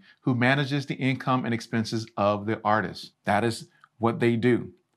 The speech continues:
Business managers are concerned exclusively with the artist's monetary success, with your money. A business manager's job is to help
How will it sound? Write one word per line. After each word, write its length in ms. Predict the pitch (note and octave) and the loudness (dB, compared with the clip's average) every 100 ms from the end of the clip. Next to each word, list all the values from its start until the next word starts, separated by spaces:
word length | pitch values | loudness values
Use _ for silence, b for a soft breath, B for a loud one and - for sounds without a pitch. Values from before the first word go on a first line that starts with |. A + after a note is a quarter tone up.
| _ | _
Business 320 | C3 C3 D3 B2+ | 2 4 4 4
managers 460 | C3+ C#3 C3 C3+ | 2 2 0 0
are 100 | - | -2
concerned 560 | A#2 A#2 - C3 C3 B2+ | -2 -4 -2 0 0 -2
exclusively 1080 | C#3 C3 - - A#3+ A#3+ F#3 B2+ A2+ F#2 F#2 _ b b b | -6 -8 -12 -2 2 2 2 0 -2 -4 -8 _ b b b
with 140 | A#2+ | -2
the 100 | A#2+ | 0
artist's 320 | - B2 C#3 C3 | 4 4 4 2
monetary 500 | B2 B2 A#2+ A#2+ A2+ | 0 0 0 0 0
success, 540 | A#2+ - G#2+ G#2 - - | -4 -6 -6 -6 -8 0
with 180 | A2+ | 0
your 240 | B2 A2+ B2 | 2 2 2
money. 480 | C#3 C3+ G#2 F2 - _ _ _ _ - | 4 2 2 -2 -12 _ _ _ _ -8
A 60 | |
business 340 | G2+ C#3 D#3 D3 | 0 2 2 2
manager's 380 | D3 C#3+ C3 | 2 0 -2
job 480 | A#2+ C3 C#3 D3 D3+ | -2 2 4 2 0
is 80 | B2+ | -8
to 80 | C3 | -6
help 340 | B2+ B2 B2 | -2 -2 -2